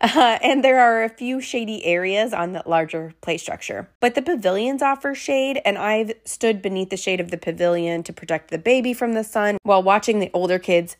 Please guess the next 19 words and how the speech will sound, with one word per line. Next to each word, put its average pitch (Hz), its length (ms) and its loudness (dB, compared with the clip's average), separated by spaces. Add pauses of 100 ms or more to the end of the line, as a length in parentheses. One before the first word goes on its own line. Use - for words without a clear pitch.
(100)
play 185 200 4
in 170 120 2
the 165 80 -2
sandbox, 170 640 0
and 175 140 -4
it - 80 -6
worked 160 240 -4
out - 140 -2
just - 240 -10
fine. 156 460 -4
All 180 80 -6
right, 196 260 0
picnicability, 220 800 2
one 180 140 0
of 185 160 0
my 196 100 2
favorite 220 400 4
words. 220 520 2
<laughs> - 60 -20